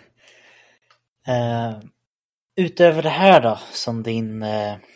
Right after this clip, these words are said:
ditt case har jobbat ifrån, är det några mer,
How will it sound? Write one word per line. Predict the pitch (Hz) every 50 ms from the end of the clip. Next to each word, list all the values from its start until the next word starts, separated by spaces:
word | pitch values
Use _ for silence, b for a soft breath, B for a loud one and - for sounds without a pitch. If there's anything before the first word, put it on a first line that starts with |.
| b b b b b b b b b _ _ - - b b b b
ditt | - 113 117 - -
case | - 127 127 120 117 - 117
har | 117
jobbat | 117 107 117 113 -
ifrån, | 123 - - 117 107 104 107 113 120 - - - _ _ _ _ -
är | 123 123
det | 123 123
några | 127 135 139 131 120 110 113 127 131
mer, | 131 123 131 135 131 127 131 131 127 123 120 113 -